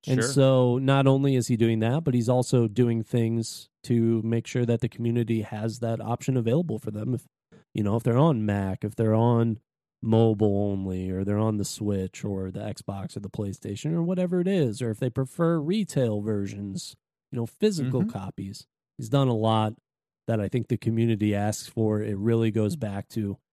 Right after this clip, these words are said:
Speaker 1: him reading those Reddit comments and forum comments and actually listening to them.
Speaker 2: Yeah. And, and having that passion, as you had stated earlier, having that true passion in this project that was supposed to just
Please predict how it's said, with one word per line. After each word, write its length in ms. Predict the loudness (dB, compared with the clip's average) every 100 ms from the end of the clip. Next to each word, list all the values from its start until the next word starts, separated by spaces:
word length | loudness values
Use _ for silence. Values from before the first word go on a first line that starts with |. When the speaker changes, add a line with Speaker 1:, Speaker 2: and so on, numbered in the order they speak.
| _ _
Speaker 1:
him 360 | 0 2 2 -2 2
reading 420 | 2 4 2 2
those 300 | 2 2 2
Reddit 400 | 2 2 0 -2
comments 600 | -6 -4 -2 -4 -4 -8
and 140 | -12
forum 400 | -6 -2 0 -2
comments 560 | -8 -10 -10 -10 -12 -12
and 140 | -14 -14 _ _ _ _ -18 -4
actually 400 | 0 0 0 -2
listening 560 | -2 -4 -6 -10 -12 -14
to 100 | -14
them. 240 | -16 -16 _ _ _ _ _ _ -8
Speaker 2:
Yeah. 200 | -8 -8 _ -4
And, 180 | -2 0
and 160 | -2
having 400 | -2 -4 -2 -2
that 200 | -2 -6
passion, 360 | -6 -4 -4 -6
as 140 | -4
you 60 | -4
had 120 | -4
stated 320 | -6 -6 -4
earlier, 520 | -4 -4 -4 -6 -8 -12 _ _ -2
having 380 | 0 2 0
that 220 | 0 -4 -6
true 340 | -2 2 2
passion 440 | 2 -6 -6 -6
in 60 | -8
this 100 | -8
project 440 | -8 -6 -6 -6 -6
that 120 | -2
was 140 | -2
supposed 380 | -2 -2 -2 -2
to 60 | -6
just 260 | -6 -8